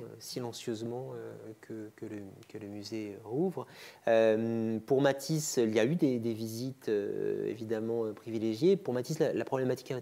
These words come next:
un petit peu différente, c'est qu'on ne peut pas prolonger l'exposition, euh, pour toute une série de raisons, notamment parce qu'il y a des œuvres fragiles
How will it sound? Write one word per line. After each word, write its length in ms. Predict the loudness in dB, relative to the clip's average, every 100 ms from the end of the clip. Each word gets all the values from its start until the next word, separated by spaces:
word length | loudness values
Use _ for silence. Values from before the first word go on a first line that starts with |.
| -8 -10
un 40 |
petit 120 | -8
peu 120 | -4
différente, 380 | -4 -2 -2 -2
c'est 80 | -2
qu'on 120 | -4
ne 40 | -6
peut 120 | -2
pas 160 | 0 0
prolonger 440 | -2 -2 -2 -4
l'exposition, 640 | -6 -10 -10 -10 -10 -12 -14 _ -18 -16 -14 -16 -8 2
euh, 120 | 2
pour 220 | 2 -6
toute 160 | -8 -6
une 120 | -4
série 260 | 0 2 2
de 40 |
raisons, 300 | 2 2 2
notamment 400 | 0 2 2 2
parce 240 | 0 -6 -4
qu'il 180 | -2
y 60 | -2
a 20 |
des 180 | -2 -2
œuvres 240 | -2 -2
fragiles 540 | -2 -2 0 0 -4